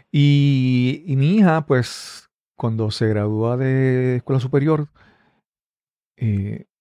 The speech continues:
pasó lo mismo. Ella quería estudiar trabajo social y yo le decía, "¿Por qué no estudias psicología?". Dentro de mí, yo tenía siempre esa, esa percepción, ¿verdad? De que, de que la psicología era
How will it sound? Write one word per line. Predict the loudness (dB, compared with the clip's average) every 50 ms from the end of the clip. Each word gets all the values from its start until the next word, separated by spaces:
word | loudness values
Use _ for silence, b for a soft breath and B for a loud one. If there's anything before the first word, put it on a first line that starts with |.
| _ _ _ _ _ _ _ _ _ _ _ _ -20 -10 -6
pasó | -4 -4 0 2
lo | 2 4
mismo. | 4 2 2 0 0
Ella | 0 -2 -2
quería | -2 -2 -2 0 0 -2
estudiar | -2 -4 -4 -2 0 0 0 0
trabajo | -2 -2 -2 0 0 0 0 0
social | -2 -2 0 0 0 0 0 -2 -2
y | -6 -6 -4
yo | -2 -2
le | 0 0
decía, | 0 -2 -2
"¿Por | -2 -2
qué | -2
no | -2
estudias | -2 0 0 -2 -2
psicología?". | -2 -4 -4 -2 0 0 0 0 0 -2 -4 0
Dentro | 2 2 2 4 4 4 4
de | 4
mí, | 6 6 4 4 2 0 b b b b b b b -2
yo | 0 2 4
tenía | 4 4 4 4 4
siempre | 4 2 0 0 2 0
esa, | 0 2 0 -2
esa | -2 -2 -4 -2 -2 -2
percepción, | -2 -2 -6 -6 -8 -8 -8 -4 -2 -2 0 -2 -2 -6 -8 -12 -14 _ _ _
¿verdad? | -6 -4 -4 -2 -2 -4 -4
De | -4 -6 -6
que, | -6 -8 -8 -8 B B B B B B B B B B B
de | 0 0 2 2
que | 4
la | 2 2
psicología | 2 0 0 0 2 2 4 4 4 4
era | 4 4 2 2 2 0 -2 -4